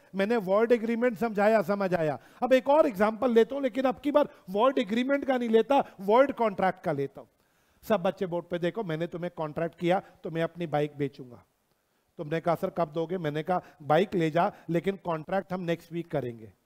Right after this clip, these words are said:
मेरा डाउट, मैंने क्या बोला? "कॉन्ट्रैक्ट हम नेक्स्ट वीक करेंगे।" या लेटर सपोज करो, एग्जांपल,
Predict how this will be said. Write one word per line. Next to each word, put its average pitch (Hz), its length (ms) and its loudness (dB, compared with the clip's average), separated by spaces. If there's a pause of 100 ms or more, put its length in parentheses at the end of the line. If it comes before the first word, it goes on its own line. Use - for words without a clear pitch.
(1700)
मेरा 170 260 4
डाउट, 165 300 0
मैंने 156 360 -4
क्या 185 140 0
बोला? 190 180 -2
"कॉन्ट्रैक्ट 180 520 -4
हम 233 280 0 (460)
नेक्स्ट 170 280 -6
वीक 170 200 -6
करेंगे।" 147 300 -4
या 202 140 4
लेटर 233 280 2
सपोज 180 380 -4
करो, 180 200 -4
एग्जांपल, 170 440 -4